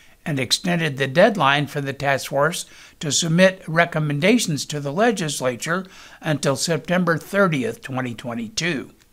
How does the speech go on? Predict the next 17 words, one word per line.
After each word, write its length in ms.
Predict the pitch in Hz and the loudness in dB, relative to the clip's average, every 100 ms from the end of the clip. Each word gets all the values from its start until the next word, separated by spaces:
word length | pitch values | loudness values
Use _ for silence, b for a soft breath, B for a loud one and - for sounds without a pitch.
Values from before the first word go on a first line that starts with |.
| - _ _ _ _ _ _ _ b b b b b - | -20 _ _ _ _ _ _ _ b b b b b -8
The 100 | 151 | 2
recommendations 1000 | 147 147 147 135 131 165 185 165 131 | 2 4 0 0 2 2 2 0 -2
may 240 | 160 175 233 | 0 4 4
address 580 | 214 240 226 107 - 143 | 4 6 4 4 -4 0
whether 540 | 151 156 151 185 233 | 4 4 6 4 2
the 200 | 165 156 | 0 0
single-payer 800 | - 226 247 240 233 208 175 151 | 2 4 6 4 2 2 2 2
healthcare 500 | 185 175 - 170 151 | 2 2 2 0 2
program 440 | 180 175 160 156 | 2 4 4 0
should 480 | 143 - 190 170 175 B B B B | 0 -2 2 2 0 B B B B
replace 880 | 175 190 185 - 208 269 143 117 - | 2 2 0 0 4 4 2 -4 -4
the 140 | 131 | -4
medical 420 | 131 151 180 202 | 0 2 2 0
portion 560 | 185 - 139 113 139 143 | -2 0 0 0 -4 -2
of 180 | 151 113 | -2 -2
workers' 420 | 107 104 117 - | -6 -6 -8 -8
compensation. 880 | 110 113 107 110 - 143 131 - | -4 -4 -6 -8 -4 -4 -4 -8